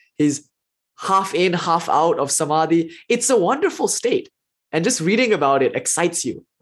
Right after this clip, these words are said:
right? Can you imagine living in that state where you can talk to mother anytime you wanted,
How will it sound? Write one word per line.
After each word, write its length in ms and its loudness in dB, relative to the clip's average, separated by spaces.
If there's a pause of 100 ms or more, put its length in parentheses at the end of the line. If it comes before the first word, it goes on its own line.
(100)
right? 360 -4
Can 100 -8
you 100 2
imagine 600 0
living 520 0
in 120 -4
that 180 -2
state 320 0
where 100 4
you 140 -2
can 180 -2 (300)
talk 280 -2
to 80 2
mother 260 2
anytime 360 0
you 120 2
wanted, 560 0